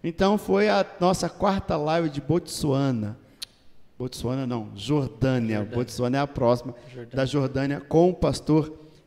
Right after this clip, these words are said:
Speaker 1: Ismael. Foi uma live também que a gente conversou com ele na sexta-feira. Antes da live a gente tava conversando, depois da live a gente continuou conversando.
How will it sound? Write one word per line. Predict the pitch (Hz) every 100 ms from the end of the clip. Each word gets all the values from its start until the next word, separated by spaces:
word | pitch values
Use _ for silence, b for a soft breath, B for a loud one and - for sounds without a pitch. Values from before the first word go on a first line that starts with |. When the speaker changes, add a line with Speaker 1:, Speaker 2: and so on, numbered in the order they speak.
| -
Speaker 1:
Ismael. | 147 139 147 123 120 117 113 -
Foi | 202
uma | 208 180
live | 151 143 151
também | 147 143 127 147 156
que | 151 147 135 B B B
a | 147
gente | 165 185
conversou | 190 175 160 202
com | - 175 170
ele | 175 165
na | 156 139
sexta-feira. | - 165 175 170 147 - 160 175 165 165 B B -
Antes | 214 -
da | 180
live | 160 170 170
a |
gente | 170 160
tava | 175 175
conversando, | 170 170 156 180 185
depois | 170 - 196
da | 180
live | 170 170
a |
gente | 165 -
continuou | 165 156 175
conversando. | 175 175 156 156 175 175